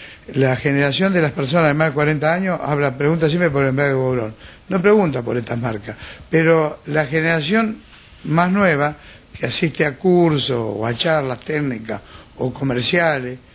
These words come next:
este, sí, ya pregunta por la marca y, y ya no, no, no incluye a las marcas tradicionales que estaban en el país. La globalización llevó a esto, que hay tres marcas en el mundo. A nosotros, por suerte, nos toca vender una de ellas.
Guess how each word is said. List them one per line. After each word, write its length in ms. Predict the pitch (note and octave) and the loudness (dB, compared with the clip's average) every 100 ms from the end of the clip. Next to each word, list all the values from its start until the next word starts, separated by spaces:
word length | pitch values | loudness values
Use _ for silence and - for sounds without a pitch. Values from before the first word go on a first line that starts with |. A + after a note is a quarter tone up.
| - - - - - - | -20 -20 -20 -20 -20 -8
este, 540 | - C#3+ C3 C#3+ C#3 C3+ | 0 0 0 2 2 2
sí, 280 | - F#3+ | 2 2
ya 300 | D3 D3 C3 A#2 | 2 0 0 -2
pregunta 480 | B2+ C3 C#3+ C#3+ C3+ | -2 0 0 0 0
por 120 | C#3+ | 0
la 100 | D3 | 0
marca 400 | D3 D#3 F#3 D3+ | 0 -2 -2 -2
y, 60 | |
y 220 | B2+ A#2 A#2+ | -2 -4 -4
ya 200 | C#3+ C#3+ | -2 0
no, 300 | C#3+ C3+ B2+ | 0 -2 -2
no, 220 | C3 C3+ | -2 0
no 160 | C#3 D3 | 2 2
incluye 560 | C3+ E3+ D#3 C3+ A#2 - - - | 2 2 2 0 -4 -8 -20 -8
a 80 | C3 | -4
las 140 | B2 | 0
marcas 340 | C#3 C3 C3 | 0 0 -2
tradicionales 640 | B2 B2+ B2+ C3+ C3+ D3+ C#3 | 0 0 0 0 0 0 0
que 100 | A#2+ | -4
estaban 320 | A2+ C3 A#2+ | -4 -4 -2
en 100 | A#2+ | -6
el 100 | A2+ | -6
país. 320 | A2+ A#2 G#2 - - - - - - - - - | -2 -2 -4 -8 -18 -18 -18 -20 -20 -20 -12 0
La 280 | E3+ E3+ F3+ | 2 4 4
globalización 680 | F#3+ G3+ G3 G3 F#3+ C4+ | 2 0 0 -2 0 2
llevó 300 | A3+ G#3 F#3 | 2 4 4
a 100 | C#3+ | 2
esto, 340 | A#2 G#2+ G#2 - | -2 -8 -10 -8
que 160 | B2 | -2
hay 140 | D3 D#3+ | 0 0
tres 240 | G3+ G#3 | 0 0
marcas 320 | G#3 A3+ F#3+ E3+ | 2 2 0 0
en 40 | |
el 80 | E3 | 0
mundo. 360 | D3 G2+ G#2 G2+ - - - - - | 0 -4 -8 -14 -20 -20 -20 -16 -4
A 80 | |
nosotros, 340 | D3+ D#3 G3+ G3 | 0 4 4 2
por 140 | E3+ | 2
suerte, 240 | E3 F#3+ F3+ | 2 2 2
nos 160 | D3 | 2
toca 240 | D#3+ D3 C#3+ | 0 2 0
vender 400 | C3+ C#3 C#3 - | 2 2 0 -2
una 420 | - D3+ C#3+ B2+ B2 | -2 2 2 2 0
de 260 | A#2+ A#2+ | 0 -2
ellas. 280 | A2+ G#2+ G#2 | -2 -4 -8